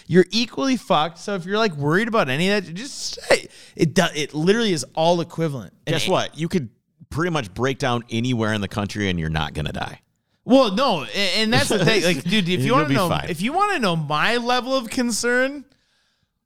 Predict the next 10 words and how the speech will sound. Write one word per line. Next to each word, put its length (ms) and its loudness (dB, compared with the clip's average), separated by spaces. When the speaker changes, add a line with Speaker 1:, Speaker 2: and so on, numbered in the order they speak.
Speaker 1:
I 80 4
mean, 160 2
my 640 0
personal 560 0
level 260 2
of 120 -4
concern 380 0
approach 400 2
is 140 -8
zero. 640 2